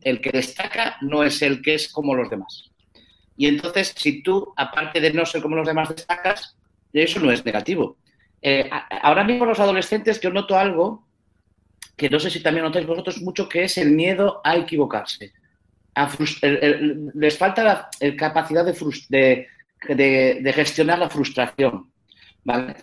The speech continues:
Y entonces, eh, ellos tienen mucho miedo a equivocarse. No hay cosa peor que le digas, yo creo que, eh, yo lo he vivido, que le digas a un adolescente, "Haz lo que tú quieras".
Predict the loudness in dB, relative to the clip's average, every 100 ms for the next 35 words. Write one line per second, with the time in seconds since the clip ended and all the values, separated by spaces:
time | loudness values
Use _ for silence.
0 | _ -4 -2 0 0 -2 -2 -2 -2 -6
1 | 0 0 2 0 2 0 0 0 2 0
2 | 0 0 2 -2 -4 -6 2 2 4 2
3 | 2 4 4 4 2 -4 -2 0 0 -2
4 | 2 2 4 2 0 2 4 4 0 -10
5 | _ -14 -10 -2 4 6 6 6 4 2
6 | -4 _ _ _ _ _ _ _ 0 2
7 | 4 4 4 2 2 2 2 2 0 0
8 | 2 2 0 -2 -6 -6 -6 -8 -18